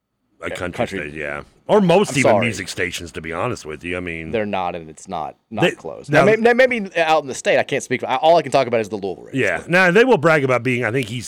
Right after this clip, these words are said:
Speaker 1: brags about being, like, one of the more popular, like, s-, talking shows.
Speaker 2: For sure. I mean
Speaker 1: Which that's a ch-, yeah, but,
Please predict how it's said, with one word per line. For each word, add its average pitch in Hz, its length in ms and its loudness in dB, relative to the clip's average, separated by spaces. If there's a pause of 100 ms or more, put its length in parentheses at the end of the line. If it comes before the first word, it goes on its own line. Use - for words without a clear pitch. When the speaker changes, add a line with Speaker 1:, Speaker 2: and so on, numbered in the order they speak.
Speaker 1:
brags 113 240 0
about 101 160 -2
being, 104 120 -4
like, 98 180 -6
one 104 100 -6
of 104 80 -4
the 95 80 -6
more 92 120 -6
popular, 90 440 -4
like, 80 100 -8 (100)
s-, - 140 -20 (160)
talking 107 460 -4
shows. 65 680 -12
Speaker 2:
For 370 120 0
sure. - 400 0
I - 80 -8
mean 123 60 2
Speaker 1:
Which - 120 2
that's 160 240 2
a 131 60 -4
ch-, 123 180 -2
yeah, 127 160 2
but, 101 160 -8